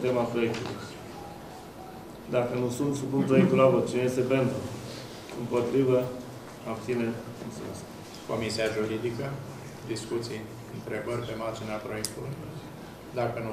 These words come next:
Speaker 2: sunt, supunem la vot proiectul. Cine este pentru? Împotrivă? Se abține cineva?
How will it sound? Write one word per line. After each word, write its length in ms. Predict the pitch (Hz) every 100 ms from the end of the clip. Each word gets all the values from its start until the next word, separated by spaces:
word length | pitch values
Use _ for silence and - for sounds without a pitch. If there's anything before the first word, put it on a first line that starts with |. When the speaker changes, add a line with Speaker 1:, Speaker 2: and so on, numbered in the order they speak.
| 110
Speaker 2:
sunt, 160 | 110 107
supunem 340 | 113 113 113 110
la 60 | 107 110
vot 140 | 110 110
proiectul. 360 | 107 117 120 131 -
Cine 160 | 104 107
este 160 | 104 110 110
pentru? 300 | 113 117 131 151 - - - - 107
Împotrivă? 600 | 101 107 110 117 120 147 147
Se 80 | 110 110
abține 340 | - 113 107 107
cineva? 380 | 101 104 110